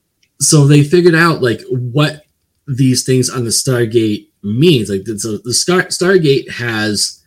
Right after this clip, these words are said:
symbols all around it, and the, the six, six different points to which, um, the address goes to,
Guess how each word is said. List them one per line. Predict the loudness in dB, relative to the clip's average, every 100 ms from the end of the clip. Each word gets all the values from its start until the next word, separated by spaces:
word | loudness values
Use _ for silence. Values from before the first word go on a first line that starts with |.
| _
symbols | -4 2 4 4 0 -2 -2 -4 -8 _ -8
all | -4 -2
around | -2 -4 -6
it, | -10 -14 _ -8
and | -4
the, | -4
the | -2 -2
six, | 0 0 0 -4 -10 _ _ _ _
six | -4 -2 -2 -2
different | -4 -4 -8 -6
points | -4 -2 -2 -4 -6 -2
to | 0
which, | 0 -2 0 -2 -4 -8 -20 _ _ _ -8
um, | -4 -4 -4 2
the | 2
address | 2 -2 -2 -4 -6 -10 -6
goes | 0 2 0 -2
to, | -2 -2 -2